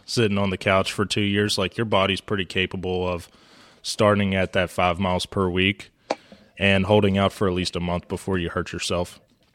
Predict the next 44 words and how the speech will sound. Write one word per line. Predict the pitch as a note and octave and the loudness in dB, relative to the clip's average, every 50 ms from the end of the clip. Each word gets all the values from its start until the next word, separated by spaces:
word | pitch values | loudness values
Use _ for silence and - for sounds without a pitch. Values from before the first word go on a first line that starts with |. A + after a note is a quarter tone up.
| _ _ _ _ _ - - _ _ - - | _ _ _ _ _ -20 -20 _ _ -12 -4
Uh, | - A#2+ A2+ A2+ G#2+ | 0 2 2 2 4
biggest | G#2 C3+ E3 E3+ D#3+ - | 6 6 6 6 6 6
thing, | - E3 D3 C3 A2+ G2+ G2 F#2+ - - - | 6 4 4 4 2 0 -2 -4 -8 -12 -8
um, | - G#2+ G2+ G2 F#2+ F#2 F2+ E2 F2+ - _ _ - | -6 -4 -2 -2 -2 -4 -6 -8 -12 -14 _ _ 2
a | |
lot | A2+ A#2 A#2+ | 6 6 6
of | B2 | 6
people | - D3 C3 B2 B2+ A#2+ A2 G#2+ G#2 G2+ F2+ G2 G2+ - - - - - - - - - - - _ - | 4 0 0 2 2 2 4 4 2 0 -2 -6 -12 -16 -18 -20 -20 -20 -20 -20 -20 -20 -20 -20 _ -8
that, | - G#2 G2+ G2 F#2 - - | -2 2 2 2 2 2 0
at | G#2 | 0
least | G#2 A2+ A2 - - | 2 2 2 2 2
that | - G2+ F#2+ F#2 F2 | 0 0 0 0 0
I | - G2 F#2+ | 2 0 0
talk | F2+ - G2+ F2+ F2 - | 2 2 0 0 0 0
to, | - G2 F#2+ F2+ F2 - _ _ _ - - - - _ _ _ - | 0 0 0 0 -2 -6 _ _ _ -20 -20 -20 -20 _ _ _ -2
the | G2+ G2 F#2+ F#2 | 0 2 2 2
first | - - B2 A#2+ A#2 - | 2 4 6 6 6 6
thing | - A#2 G#2+ G#2+ | 4 2 4 4
that | G2+ F#2+ - | 2 2 0
people | - A2+ G2 G2 G2 | 0 -2 -2 0 -2
encounter | F#2 F2+ - - F#2+ F#2+ F#2+ F#2+ F#2+ F#2 F#2 | -2 -2 0 0 0 2 2 2 0 0 0
is | F#2 F2+ F2 F2+ F2+ | 0 -2 -4 -6 -6
their | F2 F2 F2 F2 F2 E2+ E2 D#2+ | -4 -2 -2 -2 -2 -2 -4 -4
shin | - - - F#2+ E2 | -4 -4 -4 -4 -4
splints. | - - - F2 E2+ E2+ - - - - - _ _ - _ - - - - - - - - - - - _ _ _ - | -6 -6 -6 -6 -6 -6 -8 -10 -12 -12 -18 _ _ -20 _ -20 -20 -20 -20 -20 -20 -20 -20 -20 -20 -20 _ _ _ -4
Um, | G2 F#2+ F#2 F2+ F2+ F2+ E2+ - _ _ | -2 0 0 0 0 -2 -4 -8 _ _
and | - G2 G#2 G2 F#2+ F#2+ F2+ | 0 2 4 4 4 2 2
I've | G2+ A2 B2 A#2 | 4 4 4 6
had | C#3+ C#3 C#3 C3 | 8 6 8 6
'em | B2 | 4
before. | A#2 G#2+ - - C3 C3 B2+ | 2 0 2 4 6 8 8
I've | B2 A2+ | 8 8
only | B2 A#2+ A2 G2+ | 6 4 4 4
had | A2+ A2 | 4 4
'em | G#2+ G#2+ | 4 4
one | G#2 G#2 G2 | 4 2 2
time | - - G#2+ G#2 | 2 2 2 4
in | G#2 G#2 | 4 2
my | G2+ G2+ G2+ | 4 4 2
life, | G2+ G2+ G2+ G2 G2+ - - | 2 2 2 2 2 0 -2
and | G2 F#2+ | -4 -4
they | F#2 F2+ | -2 -2
are | F#2 F#2+ F#2+ G2 | 0 2 2 2
pretty, | F#2+ - - G#2+ G2 G2+ G2 G2 G2 F#2 F#2 F#2 F2 | 2 2 0 2 2 2 2 2 2 0 0 -4 -6